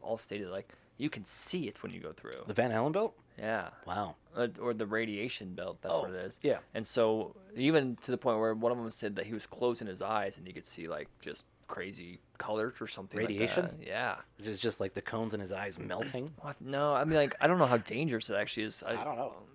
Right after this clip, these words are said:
Speaker 1: But I do remember hearing about one of the Apollo astronauts talking about how there was, like, some question. I think it was, like, talking about flat earthers, and flat earthers
Speaker 2: Yeah.
Speaker 1: were like, "That doesn't, there, there's no way you can even get past it." And he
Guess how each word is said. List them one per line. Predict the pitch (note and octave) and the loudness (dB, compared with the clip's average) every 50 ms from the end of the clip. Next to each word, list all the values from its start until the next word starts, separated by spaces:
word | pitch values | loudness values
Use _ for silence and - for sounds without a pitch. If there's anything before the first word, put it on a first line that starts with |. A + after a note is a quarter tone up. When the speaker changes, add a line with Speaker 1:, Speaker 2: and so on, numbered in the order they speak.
| D3+ - - | -6 2 6
Speaker 1:
But | C3 B2+ A2 - - | 6 6 6 4 2
I | A2+ B2 | 2 2
do | B2+ A#2+ - E3 E3 | 2 2 2 2 2
remember | D3+ D3 D3 D3+ D3 C#3+ C#3 | 2 2 2 4 6 6 6
hearing | B2+ B2+ C3+ C3+ B2+ | 6 6 2 2 2
about | B2 A#2 A#2+ A#2+ A#2 G#2+ - - | 4 6 6 8 8 6 4 0
one | G#2+ A#2 B2+ C3+ C3+ | -4 0 2 2 2
of | C3+ B2+ | 2 4
the | A#2+ | 2
Apollo | A#2+ A#2 - - A#2 A#2 A2+ A2+ A2 G#2+ G#2+ G#2+ G#2+ G2+ - | 0 0 0 2 6 6 8 8 8 6 6 6 4 4 2
astronauts | - G#2 A2 A2 - - G2 E2+ D#2+ - - - - | 0 0 -2 -2 -4 -6 -4 -4 -6 -6 -8 -14 -10
talking | - F2+ F2 - - F2+ | -8 -8 -6 -6 -8 -6
about | F2 F2 E2+ D#2 - | -4 -2 -4 -4 -4
how | - F2 F2 E2 E2 - - - - _ _ _ _ _ - _ _ - - | -4 -2 0 0 -2 -2 -6 -14 -20 _ _ _ _ _ -20 _ _ -4 4
there | C3+ D3 D3 | 6 6 6
was, | D3+ C3 A#2 | 6 4 2
like, | C#3+ - - | 0 -2 -2
some | - D#3+ D#3 | -4 -6 -4
question. | - - C3+ B2+ - - A#2 | 0 4 4 4 4 4 -4
I | G#2 | -6
think | A2+ A#2 | -6 -4
it | A2+ | -8
was, | A2+ - - | -8 -6 -8
like, | - - _ _ _ - | -10 -10 _ _ _ -8
talking | - - A#2+ - G2 | -4 -4 -4 -4 -4
about | - - | -8 -8
flat | - - G#2 G2 G2 F#2+ | -4 -2 0 0 0 0
earthers, | F2+ F#2 - F2+ F2 F2+ - - - - - - - - - - - - - | -2 -4 -4 -4 -6 -6 -6 -10 -14 -18 -20 -20 -18 -16 -16 -16 -14 -8 -8
and | A2+ G2 | -8 -6
flat | - - F#2+ F#2+ | -2 0 0 0
earthers | G2 F#2+ G2 | 0 0 0
Speaker 2:
Yeah. | - G3+ G3 F#3+ | 2 2 2 2
Speaker 1:
were | - | 2
like, | G#2 G2 G#2 G#2+ | 2 0 0 0
"That | C3+ C3+ | 0 -2
doesn't, | C3+ B2+ B2 B2 B2 A#2+ - - | -2 -2 0 -2 -4 -4 -4 -6
there, | C3 B2 - - - - - - - - | -6 -6 -8 -10 -18 -20 -20 -14 -4 2
there's | C3 D3 B2+ C#3 | 2 2 2 4
no | C#3+ C3+ | 2 2
way | C3 B2+ B2+ B2+ | 4 4 2 2
you | B2 | 0
can | B2 B2+ | 0 0
even | B2+ B2 B2 | 0 0 0
get | A#2 G#2 - | -2 -2 -2
past | - - A2 G#2+ - - | 0 2 2 2 0 -2
it." | G2+ | -8
And | G#2+ | -8
he | G#2+ | -8